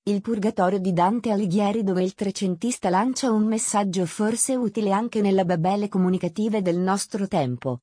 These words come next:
e che vorrei consegnare ai più giovani. Mattarella sottolinea come l'identità europea sia individuabile in ogni città, borgo, edifici di culto,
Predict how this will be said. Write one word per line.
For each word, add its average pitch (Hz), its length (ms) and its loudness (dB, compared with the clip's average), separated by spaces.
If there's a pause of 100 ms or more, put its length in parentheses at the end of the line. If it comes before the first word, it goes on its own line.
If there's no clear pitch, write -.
(120)
e 196 140 0
che 202 140 -4
vorrei 214 400 2
consegnare 180 840 0
ai 185 200 0
più 233 180 -2
giovani. 147 500 0 (460)
Mattarella 214 600 2
sottolinea 240 760 0
come 254 220 -2
l'identità 190 640 -2
europea 196 640 0
sia 214 300 0
individuabile 185 800 0
in 190 160 2
ogni 190 260 2
città, 170 480 -4 (160)
borgo, 143 680 -2 (120)
edifici 180 580 -2
di 190 120 -2
culto, 147 540 -2